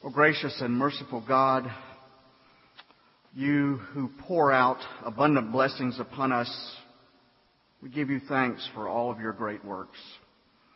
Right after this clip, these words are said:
Your righteousness endures forever. You nourish the faithful. You bring about justice in the lives of the oppressed. And you are faithful to your promises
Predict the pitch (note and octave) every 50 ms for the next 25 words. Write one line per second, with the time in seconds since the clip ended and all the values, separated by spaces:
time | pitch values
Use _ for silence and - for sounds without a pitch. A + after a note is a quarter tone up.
0 | _ _ _ _ _ _ _ _ _ _ _ _ _ _ _ _ D3 C#3 C#3+ C3+
1 | B2+ B2 C3 C#3 C#3+ C#3 - D3+ C#3 - - D3+ D3 C#3+ - - - - - -
2 | - A#2 A2+ G#2 C3 C3+ C3+ C3 C3 - - B2 B2 B2+ C3+ C3+ C#3+ C#3 C#3 -
3 | - - - - - - - _ _ _ _ _ _ _ _ _ _ _ _ _
4 | _ _ _ _ _ _ _ _ _ _ - - B2+ C3 B2+ A#2+ B2+ C#3 D3 D#3
5 | D#3 D3+ D#3 - - - - B2+ - - - D3 D3+ D3+ D3 - - D#3+ E3 E3
6 | D3+ C#3+ - - _ _ _ _ _ _ _ _ _ _ _ _ _ _ - B2
7 | A2+ C3 C#3+ D3 D3 C3+ C3 C3+ C#3 C3+ A#2+ A2 A2 G2 G2+ B2 C#3 D3+ D3 -
8 | - - D3+ D3 - - - B2+ A2+ A#2 A2+ A2+ A2+ B2 C3 C3 C3 C3 C3 B2+
9 | B2 - A#2+ G#2 G#2 A#2 A2+ G#2+ G2+ G2 - - D3 C#3 B2+ B2+ C3 - - -
10 | - - - _ _ _ _ _ _ _ _ _ _ _ _ _ _ _ _ _
11 | _ _ D#3 C3+ C#3 D3 D#3 D3+ B2 A#2+ - - - F3 E3 D#3+ - - - -
12 | A#2 A2 G2+ - - B2 A#2+ A#2 A2 G#2 - - - C#3+ C3+ C3 B2 A#2 - -
13 | G#2 F#2+ F#2+ F#2